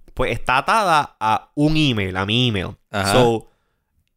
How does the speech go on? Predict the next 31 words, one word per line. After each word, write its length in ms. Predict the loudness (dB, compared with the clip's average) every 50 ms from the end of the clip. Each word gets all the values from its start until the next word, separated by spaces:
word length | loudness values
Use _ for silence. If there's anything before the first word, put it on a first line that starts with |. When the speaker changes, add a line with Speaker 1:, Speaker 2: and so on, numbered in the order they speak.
| _ -20 -20 -20 _ _ _ _ _ _
Speaker 1:
ya 200 | -6 -4 -2 -2
una 160 | 0 0 0
vez 160 | 0 -2 -2
tú 100 | -2 -2
registras, 640 | 0 2 2 0 0 -4 -6 -6 -4 -2 -2 -2 -2
y 60 | 0
eso 180 | 0 0 0 2
pasa 240 | 0 0 0 0 -2
mucho 260 | -2 -2 -2 -2 -4
con 220 | -2 -2 -4 -4
muchos 260 | -6 -6 0 0 0 0
servicios 340 | 0 -2 -4 -2 0 0 0
online, 260 | 2 2 0 0 0
una 140 | 0 0 0
vez 80 | 0 2
tú 120 | 2 2 2
registras 420 | 2 0 -2 -4 -4 -6 -6 -4
ya 140 | -2 -4 -6
como 180 | -4 -8 -6
con 120 | -6 -6 -6 -4
un 80 | -4
username 340 | -4 -4 -4 -6 -6 -6 -6
una 140 | -4 -4 0
cuenta, 540 | 0 0 -2 -2 -4 -6 -6 -6 -6 -6 -14 _ _ -20 -20 -20 _
la 160 | _ -8 -8 -4
cuenta 320 | -2 -4 -4 -4 -6 -8
está 280 | -6 -2 -2 -2 -2 -2
permanentemente 1000 | -2 -2 -2 -2 -2 -2 -2 -2 -2 -4 -4 -6 -8 -8 -6 -6 -6 -6 -6 -6
atada 360 | -6 -2 0 2 2 2 2
a 280 | 0 0 0 0 0 2
un, 560 | 0 0 -2 -2 -4 -6 -8 -10 -10 -14 -16